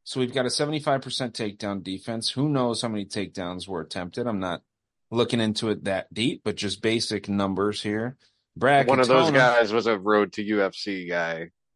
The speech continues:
Speaker 2: who is not very good.
Speaker 1: Okay. Takedown accuracy for Katona is twenty percent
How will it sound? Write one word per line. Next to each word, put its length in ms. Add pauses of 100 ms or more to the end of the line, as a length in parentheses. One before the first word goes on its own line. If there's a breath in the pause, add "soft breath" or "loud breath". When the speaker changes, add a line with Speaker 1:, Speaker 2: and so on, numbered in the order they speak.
(160)
Speaker 2:
who 160
is 240
not 340
very 240
good. 280 (640)
Speaker 1:
Okay. 300 (1400)
Takedown 340
accuracy 520
for 140
Katona 520
is 240
twenty 440
percent 500